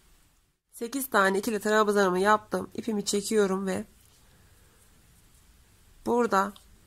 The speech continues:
şuradaki tepeme batıyorum. Şöyle. Ve kapatıyorum. Burada şimdi ip değiştireceğim.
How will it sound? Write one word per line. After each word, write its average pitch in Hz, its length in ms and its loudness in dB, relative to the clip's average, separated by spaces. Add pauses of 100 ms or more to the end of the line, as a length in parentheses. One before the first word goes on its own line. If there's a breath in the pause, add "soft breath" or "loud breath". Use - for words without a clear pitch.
(1120 loud breath)
şuradaki 214 480 -4
tepeme 208 480 2
batıyorum. 202 580 0 (1200)
Şöyle. 190 480 -4 (1120 soft breath)
Ve 240 220 0
kapatıyorum. 226 720 0 (920 loud breath)
Burada 262 240 2
şimdi 247 220 -2
ip - 240 -8
değiştireceğim. 185 760 0